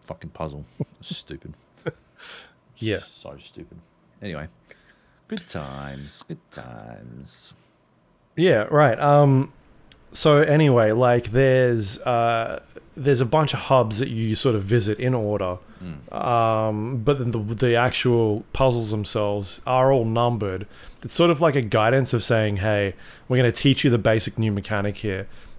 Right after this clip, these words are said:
Speaker 2: and, um, you know, the new gimmick of this actual area," and then it'll slowly ramp up and throw twists and turns at you. But yeah, I found that, like, a lot of that stuff, I've never gotten stuck in being like, "Oh, I'll come back to this one later." I've always sort of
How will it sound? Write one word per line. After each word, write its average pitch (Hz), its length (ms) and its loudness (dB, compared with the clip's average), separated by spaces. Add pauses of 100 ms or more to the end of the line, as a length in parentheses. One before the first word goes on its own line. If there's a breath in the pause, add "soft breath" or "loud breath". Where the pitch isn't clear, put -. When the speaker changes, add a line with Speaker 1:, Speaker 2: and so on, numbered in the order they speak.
Speaker 2:
and, 104 460 -4 (1160)
um, 101 500 -2
you 120 80 -2
know, 107 100 0
the 104 80 0
new 120 140 2
gimmick 110 400 0
of 104 100 0
this 104 180 -2
actual 113 360 -2
area," 107 420 -2
and 110 120 -4
then - 80 -6
it'll 110 100 -2
slowly 117 320 2
ramp 98 320 -4
up 101 220 -2
and 101 140 -4 (400 loud breath)
throw 113 220 0
twists - 320 0
and 104 140 -4
turns 107 320 -2
at 92 180 -6
you. 104 80 -6
But 113 160 -4 (360 loud breath)
yeah, 120 200 4
I 120 60 2
found 165 240 2
that, 156 60 4
like, 127 240 4
a 113 40 -2
lot 110 180 2
of 117 60 2
that 101 220 0
stuff, 151 400 0 (840 soft breath)
I've 127 140 2
never 135 280 4
gotten 135 280 4
stuck 117 320 0
in 117 80 0
being 113 220 0
like, 104 220 -2
"Oh, 107 260 -2 (600 soft breath)
I'll 135 100 4
come 131 200 2
back 123 180 4
to - 60 -6
this 117 180 2
one 95 200 0
later." 107 240 2
I've 160 340 0
always 127 320 4
sort 123 220 0
of 107 200 -2